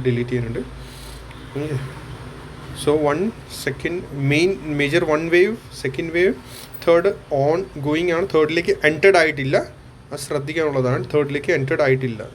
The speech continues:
നിഫ്റ്റി മിഡ് ക്യാപ് സെലക്ട്. അത് ഫസ്റ്റിൻ്റെ ഹൈ ക്രോസ് ചെയ്താലേ നമുക്ക് അത് പറയാൻ പറ്റുള്ളൂ, അത് എൻറ്റേർഡ് ആയി. ഓക്കെ, ഫിബൊനാച്ചി ഒന്ന് പെർഫെക്റ്റ് വെക്കണം കേട്ടോ. യെസ്, ഓക്കെ,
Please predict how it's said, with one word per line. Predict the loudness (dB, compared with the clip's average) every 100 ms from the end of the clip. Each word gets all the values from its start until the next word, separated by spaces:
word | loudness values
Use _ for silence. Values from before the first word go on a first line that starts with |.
| -8
നിഫ്റ്റി | -8 -10
മിഡ് | -12 -10
ക്യാപ് | -12
സെലക്ട്. | -12 -16 -16 -18 -18 -18 -18 -16 -16 -16 -14 -4
അത് | -2 -2 -4 -2
ഫസ്റ്റിൻ്റെ | 0 0 0 0 2 2
ഹൈ | 2 2
ക്രോസ് | 0 0 0
ചെയ്താലേ | 0 0 0
നമുക്ക് | -2 -2 -4
അത് | -2 -2
പറയാൻ | 0 0
പറ്റുള്ളൂ, | 0 0 -2 -2 0
അത് | 0 0 -2
എൻറ്റേർഡ് | -2 0 -2
ആയി. | -4 -8 -10
ഓക്കെ, | -8 -8 -8 -14 -18 -20 -20 -20 -20 -20 -12
ഫിബൊനാച്ചി | -4 2 2 2 -2
ഒന്ന് | -2
പെർഫെക്റ്റ് | -4 -4 -4 -4
വെക്കണം | -4 -6
കേട്ടോ. | -6 -6 -6 -10 -18 -20 -20 -20 -20 -20 -18 -18 -18 -18 -18 -18 -16 -16 -8 -4
യെസ്, | -4 -6 -10 -12 -12 -14 -12 -2
ഓക്കെ, | 0